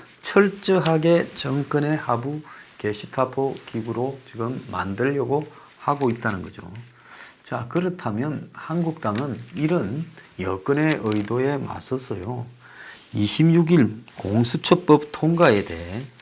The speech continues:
완전히 그냥 이 목숨 걸고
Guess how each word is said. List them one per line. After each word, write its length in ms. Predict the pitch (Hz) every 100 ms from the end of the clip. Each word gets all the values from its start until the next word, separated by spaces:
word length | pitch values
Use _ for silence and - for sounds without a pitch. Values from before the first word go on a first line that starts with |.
| - - _
완전히 720 | - 85 98 113 123 185 202
그냥 320 | 147 151 135 95 - - - - - - - - - - - _ _ _ _ _ -
이 80 | 113
목숨 720 | 104 139 - - - 196 175
걸고 580 | - 120 120 143 165